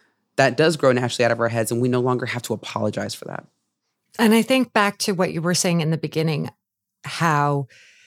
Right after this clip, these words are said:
Speaker 2: yes, we're talking about how it's in to really embrace your texture, but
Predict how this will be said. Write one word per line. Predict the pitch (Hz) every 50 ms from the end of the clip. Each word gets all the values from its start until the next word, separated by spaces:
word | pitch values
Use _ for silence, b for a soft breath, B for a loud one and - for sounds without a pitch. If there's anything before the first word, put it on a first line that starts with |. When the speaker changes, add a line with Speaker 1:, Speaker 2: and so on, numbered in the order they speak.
| b b b b b _
Speaker 2:
yes, | 185 208 233 226 208 - -
we're | - 202
talking | - - 220 214 - 208 196
about | - 175 165
how | 143 156 170 156
it's | 151 151 - - _ _
in | 185 202 202 190 196 190 190 196 202 190 - _
to | - -
really | 160 160 160 160 160
embrace | 151 139 - 160 170 170 - -
your | 156
texture, | 151 - 208 202 - - - 190 160 156 147 -
but | - 170 156 156 151 -